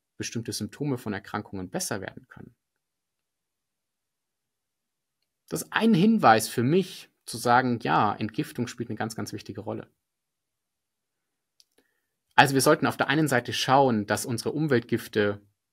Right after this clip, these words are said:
die wir jeden Tag so oder so bekommen, reduzieren durch biologische Kost, durch unseren Lebensstil und so weiter. Uns hier Wissen aneignen. Woher kommt das Ganze? Auf der anderen Seite aber zu sagen, wie kann ich meinen Körper unterstützen, meine Leber unterstützen,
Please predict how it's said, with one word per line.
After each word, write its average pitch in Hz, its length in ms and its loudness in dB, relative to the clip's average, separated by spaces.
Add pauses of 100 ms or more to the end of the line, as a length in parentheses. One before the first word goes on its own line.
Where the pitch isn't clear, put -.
(160)
die 110 100 -6
wir 107 80 -4
jeden 120 200 -2
Tag 107 280 -6 (1400)
so - 180 -4
oder 123 160 2
so 151 140 -2
bekommen, 131 640 -2
reduzieren 151 680 -4
durch 107 220 -6
biologische 107 480 -6
Kost, - 560 -6
durch 110 120 -14
unseren 107 200 -8
Lebensstil 117 520 -6
und 120 140 -6
so 113 100 -6
weiter. 113 320 -4 (440)
Uns - 120 -12
hier 110 120 -4
Wissen 131 240 -2
aneignen. - 520 -14 (460)
Woher 110 180 0
kommt 131 280 -6
das - 120 -10
Ganze? - 380 -18
Auf - 100 -20
der - 120 -6
anderen 226 360 6
Seite 101 500 -2 (1400)
aber 135 180 4
zu 147 120 -4
sagen, 151 520 0 (340)
wie 156 80 -2
kann 156 160 0
ich - 80 -2
meinen 135 140 2
Körper 151 280 0
unterstützen, 131 440 -4
meine 110 160 0
Leber 139 320 0
unterstützen, 117 720 -8